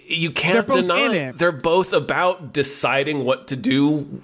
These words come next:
Speaker 1: deciding not to have a fetus, not, not,
Speaker 2: Right,
Speaker 1: not
Speaker 2: it's,
Speaker 1: to
Speaker 2: well,
Speaker 1: terminate,
Speaker 2: it's
Speaker 1: it, deciding to terminate a pregnancy is what it is.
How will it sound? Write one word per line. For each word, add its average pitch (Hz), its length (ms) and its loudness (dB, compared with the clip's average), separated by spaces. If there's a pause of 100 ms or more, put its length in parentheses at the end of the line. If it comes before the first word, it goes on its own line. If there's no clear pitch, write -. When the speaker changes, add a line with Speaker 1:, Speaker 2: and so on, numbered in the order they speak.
Speaker 1:
deciding 135 520 0
not 117 260 -2
to 113 80 -4
have 110 240 -2
a 92 60 -16
fetus, - 640 -4
not, 107 240 0
not, 110 180 0 (100)
Speaker 2:
Right, 269 200 2
Speaker 1:
not - 60 -12
Speaker 2:
it's, 254 160 -10
Speaker 1:
to 233 140 -2
Speaker 2:
well, 277 100 2
Speaker 1:
terminate, 269 260 0
Speaker 2:
it's - 180 -12
Speaker 1:
it, 151 120 0
deciding 202 420 2
to 175 80 -6
terminate 147 380 2
a 110 40 -6
pregnancy 92 500 -4
is 92 160 -4
what 90 120 2
it - 80 -2
is. - 320 -4